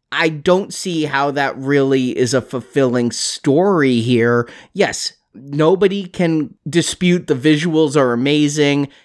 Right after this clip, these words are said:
and better than the first. The three D was tremendous. It's been a long time since I've been really impressed with a three D movie. Here, the depth is always great, but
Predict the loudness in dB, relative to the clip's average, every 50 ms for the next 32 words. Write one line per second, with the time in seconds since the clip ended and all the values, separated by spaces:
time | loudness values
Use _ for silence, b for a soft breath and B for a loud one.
0 | b b -10 -6 -4 -4 -4 -4 -4 -2 0 0 0 0 0 -2 -4 -4 -4 -4
1 | -4 -2 0 0 0 -2 -4 -8 -10 -10 -10 -6 -2 0 2 2 2 2 0 0
2 | 0 0 -2 0 0 0 0 -2 -4 -4 -2 -2 0 0 0 0 0 0 0 -2
3 | -4 -4 -8 -6 -4 -4 -2 -2 0 0 -2 -2 -2 -4 -2 -2 -2 -2 -2 -4
4 | -6 -4 -2 -2 -2 0 0 -2 -2 0 0 0 2 2 2 0 0 -2 -4 -4
5 | -4 -2 -2 -2 -4 -6 -8 -8 -6 -6 -8 -8 -6 -2 -2 0 2 2 2 2
6 | 2 2 2 2 2 2 2 2 2 0 -2 b b b b b b _ 0 2
7 | 4 4 4 2 0 -2 -4 -4 -4 -2 -2 -2 -2 -2 -2 -2 -2 -2 -2 -2
8 | 0 2 2 2 2 2 0 0 -2 -4 -2 0 2 2 0 -2 -4 -8 b b
9 | b b b b -20 -20 -8 -4 0 2 2 2 0 -2 -6 -12